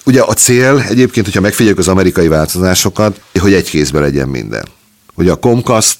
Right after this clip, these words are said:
az egyik legnagyobb szolgáltató. A Comcast megvette az N B C-t, tehát a Comcast, az N B C és a Universal tartalmak fölött diszponál. Innentől kezdve, ha én az ő előfizetője vagyok,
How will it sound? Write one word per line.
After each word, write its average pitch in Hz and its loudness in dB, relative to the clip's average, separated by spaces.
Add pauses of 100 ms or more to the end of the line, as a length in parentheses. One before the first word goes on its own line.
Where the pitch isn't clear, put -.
(240)
az 85 -4
egyik 87 0
legnagyobb 78 -2
szolgáltató. 67 -4
A - -10
Comcast 78 -4
megvette 69 -4
az 55 -6
N 110 0
B 131 2
C-t, 107 0 (240)
tehát 76 -4
a - -4
Comcast, 131 -2
az - -10
N 117 0
B 123 4
C - -2
és 78 -2
a 73 -4
Universal 73 0
tartalmak 76 -2
fölött - -4 (200)
diszponál. 65 -4
Innentől 90 0
kezdve, 127 0 (500)
ha - -2
én 87 2
az 87 0
ő 113 6
előfizetője 101 0
vagyok, 147 2